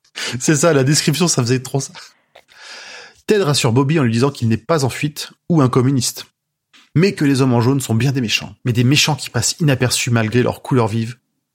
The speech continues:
ou grâce à elle. Ils veulent quelque chose que possède Ted. Bobby est excité par tout ce, my-, ce mystère et accepte la mission en promettant de ne pas en parler à sa mère.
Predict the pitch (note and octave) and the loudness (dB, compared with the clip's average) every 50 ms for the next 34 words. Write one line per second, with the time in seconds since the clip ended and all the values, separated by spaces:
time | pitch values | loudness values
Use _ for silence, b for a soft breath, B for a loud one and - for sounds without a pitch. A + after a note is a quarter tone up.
0 | _ - E3 C#3+ A2+ A2+ G2+ - - B2 C3+ D3+ C#3+ - _ _ _ _ B B | _ -2 0 0 0 0 -2 -4 -6 -6 -8 -8 -10 -12 _ _ _ _ B B
1 | B B B B B B B B B B B B - D#3+ D3+ E3+ F3+ D3+ E3 D#3 | B B B B B B B B B B B B 0 2 2 2 2 2 2 0
2 | B2 D#3 C#3+ - F#3+ - - - A3 - - C#3+ - - B2 G2+ - - A2+ - | 2 2 2 2 0 0 0 -2 -2 0 0 -2 0 0 -2 -2 -2 -4 -4 -4
3 | - - - - _ _ _ _ _ _ _ _ _ _ - - - - - - | -6 -14 -20 -20 _ _ _ _ _ _ _ _ _ _ -20 -20 -20 -20 -14 -6
4 | A2 A2 E3+ E3 D3 E3 D#3+ - - A#2+ - - - - B2+ - G2+ - - F3 | -2 0 2 2 2 2 0 0 0 -2 -2 -2 -4 -4 -4 -4 -4 -6 -6 -6
5 | - - C3 A#2 A2 A2 - - - - - B2+ B2+ B2 - - C#3+ C#3 C#3+ C#3+ | -2 -2 0 0 0 0 -2 -6 -6 -2 0 2 2 2 2 0 0 -2 -2 -4
6 | - - - B2 A2+ - - - - - - A2 G#2+ A2 A2 - - - C3 - | -6 -4 -2 -2 -2 0 0 -2 -2 0 0 0 2 2 0 -2 -2 -6 -8 -12
7 | _ _ - A#2 A2+ - - - G3 F3+ F3 E3 - F#3+ D#3+ A#2+ G#2+ G#2 - - | _ _ -4 -4 -4 -2 0 0 0 0 0 0 0 0 2 2 0 0 0 -2
8 | D3+ C3 A#2 A#2 A2+ B2 B2+ A2+ - - A2+ G#2 F2+ A2 - - - | -2 0 0 0 0 2 0 0 -2 -4 -6 -6 -8 -10 -12 -18 -20